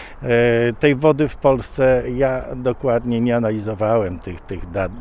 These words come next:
danych. Natomiast jakieś badania wskazują, kiedyś się mówiło, że Polska w ogóle jest Egiptem, jeżeli chodzi o zasoby wody. Na pewno tej wody nie mamy za dużo. Oszczędzajmy ją, natomiast z drugiej strony usilnie namawiam do picia wody kranowej.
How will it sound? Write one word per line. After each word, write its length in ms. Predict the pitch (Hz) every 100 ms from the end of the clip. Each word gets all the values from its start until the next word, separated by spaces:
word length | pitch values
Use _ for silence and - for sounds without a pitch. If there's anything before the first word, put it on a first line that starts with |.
| 101 104
danych. 400 | 95 90 85 123
Natomiast 720 | 104 - 117 117 107 - 123
jakieś 280 | 107 123 110
badania 360 | 113 113 113
wskazują, 600 | 104 - 107 120 117 107
kiedyś 240 | 113 101 98
się 120 | 107
mówiło, 340 | 101 104 104
że 120 | 101
Polska 380 | 95 104 - 104
w 60 | 101
ogóle 300 | 117 110 98
jest 220 | 92 98
Egiptem, 520 | 104 104 104 - 92
jeżeli 280 | 90 92 92
chodzi 260 | - 95 95
o 60 |
zasoby 420 | 92 90 98 95
wody. 280 | 90 92 101 - - - - - - -
Na 220 | 127 127
pewno 420 | 156 143 139 139
tej 160 | 131 123
wody 280 | 120 120 120
nie 140 | 117
mamy 260 | 113 104 104
za 160 | 101
dużo. 320 | 92 80 - - - -
Oszczędzajmy 680 | 113 110 110 107 101 87 87
ją, 140 | 123 147
natomiast 540 | 98 - 87 104 101
z 40 |
drugiej 240 | 87 87 87
strony 340 | - 95 123
usilnie 480 | 117 - 123 123 123
namawiam 560 | 107 92 87 92 110 147 - - -
do 380 | 95 92 101 135 - -
picia 280 | 98 98
wody 220 | 87 78 80
kranowej. 500 | - 80 78 -